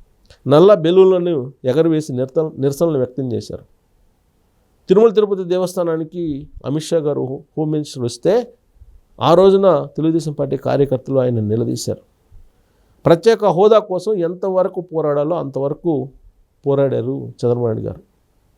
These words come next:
దాని ఫలితం రెండు వేల పంతొమ్మిదిలో ఆయన్ని గద్దె నుంచి దించేశారు ఆంధ్రప్రదేశ్ సంబంధించినటువంటి ఓటర్లు. రెండు వేల పంతొమ్మిది నుంచి రెండు వేల ఇరవై నాలుగు వరకు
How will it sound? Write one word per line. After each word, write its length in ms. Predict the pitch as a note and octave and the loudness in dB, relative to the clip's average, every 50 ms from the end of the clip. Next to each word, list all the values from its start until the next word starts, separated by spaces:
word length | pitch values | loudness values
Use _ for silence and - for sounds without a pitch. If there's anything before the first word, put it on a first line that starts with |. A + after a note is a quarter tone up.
| _ _ _ _ _ _ _ _ _ _ _ C3+ | _ _ _ _ _ _ _ _ _ _ _ 0
దాని 160 | C3 B2+ B2+ B2 - | 0 2 0 0 2
ఫలితం 380 | - D3 E3+ G3 F#3+ A#3 A3 F#3+ D#3+ D3 D3+ D#3 _ _ _ _ _ - | 2 4 4 4 4 2 0 0 0 -2 -6 -10 _ _ _ _ _ -8
రెండు 140 | C#3+ C#3+ D#3 E3 | -4 0 2 2
వేల 120 | D#3+ D#3+ | 2 2
పంతొమ్మిదిలో 540 | D3+ D#3 D3+ C#3 C#3 C3+ C3 C3 C#3+ F3 F3+ D#3 B2+ C3 D3+ D3 _ - _ _ _ _ _ _ _ _ _ _ - - C3+ | 0 -2 -4 -6 -6 -4 -4 -4 -2 0 0 0 0 -2 -6 -12 _ -20 _ _ _ _ _ _ _ _ _ _ -4 0 0
ఆయన్ని 320 | C3 C3 B2+ B2 A#2 A2 - - C#3 - - _ _ _ _ _ _ _ _ _ _ _ _ _ _ - B2+ B2 | 2 2 2 0 0 0 -2 -4 -10 -14 -20 _ _ _ _ _ _ _ _ _ _ _ _ _ _ -8 0 2
గద్దె 220 | C#3+ C#3+ C#3+ E3+ F3 E3+ | 2 4 6 4 4 4
నుంచి 180 | D#3+ D#3+ D3+ B2 A2 | 2 0 -4 -4 -2
దించేశారు 520 | C3 C3+ C#3 C3 C#3+ C3 - - G#2+ - - _ _ _ - - A#2+ | 0 0 0 0 0 0 0 -2 -4 -4 -6 _ _ _ -4 -2 0
ఆంధ్రప్రదేశ్ 480 | B2+ B2 A#2 A#2+ - A2 G#2+ G#2 - - _ _ _ _ _ _ _ _ _ _ _ _ - - | 2 0 0 0 -2 -2 -2 -2 -6 -12 _ _ _ _ _ _ _ _ _ _ _ _ -2 0
సంబంధించినటువంటి 640 | A#2+ A#2+ A#2+ A#2 A2 A#2 A2 G#2+ - - C#3+ C3+ A#2 A2+ | 2 2 2 0 0 -4 -6 -8 -8 -6 -4 0 2 2
ఓటర్లు. 320 | A#2 A2+ A2 G2 F#2 F2 B2 _ _ _ _ _ _ _ _ _ _ _ _ _ _ _ _ _ _ _ _ _ _ _ - - | 2 2 0 -6 -6 -10 -14 _ _ _ _ _ _ _ _ _ _ _ _ _ _ _ _ _ _ _ _ _ _ _ 2 4
రెండు 140 | E3+ F#3+ G#3+ | 6 6 8
వేల 120 | A3 A3 | 6 6
పంతొమ్మిది 280 | G#3 G#3 G3 F#3+ F#3+ F#3+ | 4 2 0 -2 -2 -2
నుంచి 140 | F#3 F3+ F#3 F3+ | -2 -4 -4 -2
రెండు 120 | E3+ F3+ F#3 | -2 0 2
వేల 80 | F#3 F3+ E3+ | 2 2 2
ఇరవై 160 | E3+ F3 E3 E3 | 2 2 0 0
నాలుగు 180 | D#3+ D#3+ D#3 D#3 | 0 0 0 0
వరకు 200 | D3+ D3+ D#3 G#3 | -2 -2 -2 -4